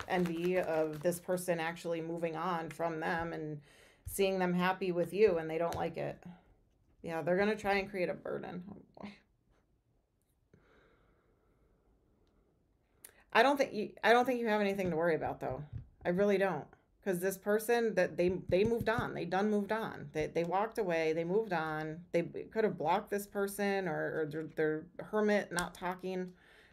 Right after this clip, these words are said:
at all, no communication. This person is focused on you. They see potential with you. They see a bond and connection with you. They see taking a leap of faith here, an offer of stability. They see, see this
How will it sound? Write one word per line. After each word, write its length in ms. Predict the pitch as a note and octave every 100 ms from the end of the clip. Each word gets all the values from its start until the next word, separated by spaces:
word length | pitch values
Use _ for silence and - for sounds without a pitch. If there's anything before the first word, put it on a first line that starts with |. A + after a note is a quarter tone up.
| -
at 160 | F3 E3+
all, 240 | F3 F3+
no 180 | E3+ F3
communication. 760 | G3+ G3 F#3 F3+ D#3+ D3 E3 E3+ - - -
This 180 | A3
person 340 | A3+ D#4 E4+ A#3+
is 200 | G#3 G#3+
focused 440 | G#3+ G3+ G3+ F3+
on 200 | E3 D3+
you. 160 | D3 D3
They 180 | E3+ F3+
see 440 | - G#3 G#3 G3+
potential 460 | G3+ G#3 G#3 G3+ F3
with 160 | D#3
you. 160 | D#3+ D#3
They 120 | D#3
see 220 | D3+ G3
a 100 | F#3+
bond 420 | F3+ F3 F#3 F#3
and 140 | D#3+ D#3
connection 440 | F3+ F3+ F3+ F3
with 160 | D#3+ D#3
you. 180 | D#3 D3
They 120 | E3
see 220 | D#3 G3
taking 360 | F#3+ F#3 F#3 F3+
a 80 |
leap 200 | F3 F3+
of 120 | E3+ E3+
faith 280 | F3 F#3
here, 240 | F3+ E3 D#3+
an 80 | D#3
offer 360 | F3 F3+ F#3
of 120 | F3
stability. 640 | F3 - D3 F3 F3+ D#3 D3+
They 200 | D#3 E3+
see, 580 | F3 - G#3 G#3+ G#3+ G#3 - - - _
see 360 | - - A3 A#3+
this 420 | F3 E3 -